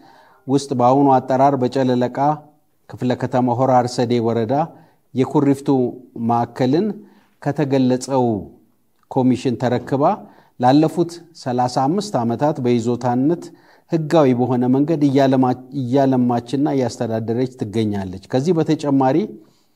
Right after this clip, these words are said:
ቤተክርስቲያኒቱ በተሰጣት ይዞታ ላይ ብቻ ሳትወሰን ወደ ማህበረሰቡ ዘልቃ በመግባት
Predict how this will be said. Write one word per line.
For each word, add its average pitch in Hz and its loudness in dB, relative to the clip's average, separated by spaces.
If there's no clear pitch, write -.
ቤተክርስቲያኒቱ 143 0
በተሰጣት 139 -2
ይዞታ 131 -2
ላይ 123 0
ብቻ 113 -6
ሳትወሰን 120 -4
ወደ 143 2
ማህበረሰቡ 127 2
ዘልቃ 110 -2
በመግባት 117 0